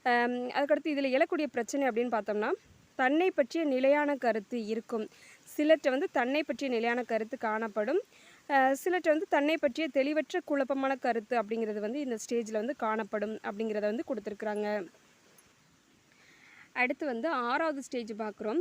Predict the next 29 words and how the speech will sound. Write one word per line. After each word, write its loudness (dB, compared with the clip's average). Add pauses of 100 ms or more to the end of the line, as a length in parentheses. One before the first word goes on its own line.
(120)
இதுல -2
பார்த்தோம்னா -4
முன்முதிர் 0
பருவம் -2
சொல்லுவாங்க. -4
இந்த -2
முன்முதிர் 0
பருவமானது -2 (120)
இருபது -4
வயது -2
முதல் -6
நாற்பத்தி -6
ஐந்து -4
வயது -4
வரை -4
காணப்படக்கூடியது. -4 (520)
இதுல 4 (120)
ஏற்படக்கூடியதுன்னு -4
பார்த்தோம்னா -2
இது -4
வந்துட்டு -4
சமூகம் -4 (440)
செல்வாக்கு -2
அப்படின்னு -4
பார்த்தோம்னா -4
நண்பர்கள், -2
பால் -4
தொடர்பு -4
உறுப்பினர்கள், -4